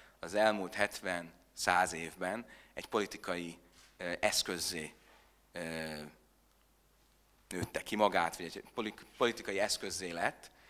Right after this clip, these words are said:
és az egy nagyon szerencsétlen helyzet, hogyha a különböző hitközségek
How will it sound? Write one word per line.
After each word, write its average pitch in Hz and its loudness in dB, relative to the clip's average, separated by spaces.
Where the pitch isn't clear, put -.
és - 0
az 104 2
egy 110 2
nagyon 123 0
szerencsétlen 104 0
helyzet, 90 -2
hogyha - -6
a 92 -2
különböző 101 -6
hitközségek 95 -6